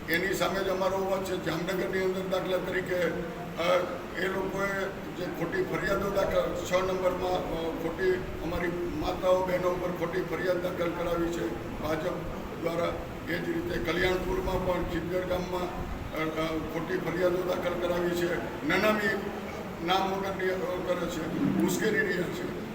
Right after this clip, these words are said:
એટલે મહેરબાની કરીને અમે વિનંતી કરીએ છીએ, બીજી તારીખે વડાપ્રધાનશ્રીનું અહીંયા જ્યારે કાર્યક્રમ છે, અમે એમને સહકાર આપીએ છીએ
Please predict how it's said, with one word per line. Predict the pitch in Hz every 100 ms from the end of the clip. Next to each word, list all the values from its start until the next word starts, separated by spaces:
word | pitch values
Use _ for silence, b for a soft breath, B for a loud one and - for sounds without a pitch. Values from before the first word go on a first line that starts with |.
| -
એટલે | 165 175
મહેરબાની | 165 170 185 190 190
કરીને | 196 190 190 190 196 202 - - -
અમે | 170 196
વિનંતી | 185 180 202 208 208
કરીએ | 202 190
છીએ, | 175 - - - - -
બીજી | 170 196
તારીખે | 190 185 180
વડાપ્રધાનશ્રીનું | 185 180 196 196 196 196 196 185 190 208 196
અહીંયા | 190 190
જ્યારે | 185 190 190 185 - - -
કાર્યક્રમ | 170 180 190 190 196 190
છે, | 175 151 - - - - -
અમે | 170 214
એમને | 214 214 220
સહકાર | - 190 196 233 226
આપીએ | - 180 180
છીએ | -